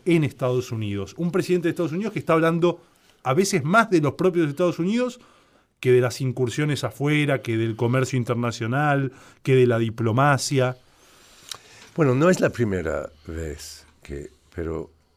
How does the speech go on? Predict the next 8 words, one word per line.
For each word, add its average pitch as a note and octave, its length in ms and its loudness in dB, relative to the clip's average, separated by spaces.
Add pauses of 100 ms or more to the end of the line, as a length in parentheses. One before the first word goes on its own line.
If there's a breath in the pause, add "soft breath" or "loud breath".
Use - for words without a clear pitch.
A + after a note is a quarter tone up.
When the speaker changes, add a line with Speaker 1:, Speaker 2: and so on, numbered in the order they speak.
(120)
Speaker 2:
es G2 200 -6
el G2 80 -4
primer A#2 440 -4
presidente E2+ 1300 -6 (1300)
después, F#2+ 800 -2
digamos, C#2+ 480 -8
del C#2 180 -8
ascenso C#2 1000 -8